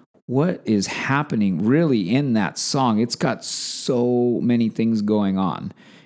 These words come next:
you know? Like, even the way that it starts, it's, like, in a, like, kind of like a reggae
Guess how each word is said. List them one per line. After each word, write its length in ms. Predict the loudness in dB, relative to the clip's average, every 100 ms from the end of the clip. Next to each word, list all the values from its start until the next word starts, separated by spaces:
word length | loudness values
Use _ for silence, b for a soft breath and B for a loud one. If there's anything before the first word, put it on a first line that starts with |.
| B
you 120 | 0
know? 300 | 2 2 0 -4 b b b b _ _ _ _ _ _ _
Like, 140 | 2 2
even 180 | 2
the 80 | 2
way 200 | 4 4
that 120 | 4
it 140 | 2 -2
starts, 480 | -2 0 0 0 -4
it's, 140 | 0
like, 200 | 0 0
in 100 | 0
a, 180 | 0 0
like, 240 | -2 -4 -2
kind 160 | -2
of 100 | -2
like 160 | -2 -2
a 40 |
reggae 500 | 0 0 2 0 -2